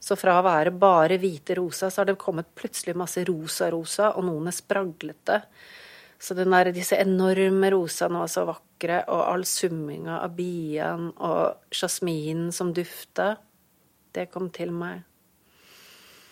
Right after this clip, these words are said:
Og så kommer den gleden over å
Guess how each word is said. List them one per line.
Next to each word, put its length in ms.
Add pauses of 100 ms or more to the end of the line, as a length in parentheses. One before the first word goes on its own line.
(1900)
Og 160
så 160
kommer 240
den 240
gleden 400
over 240
å 120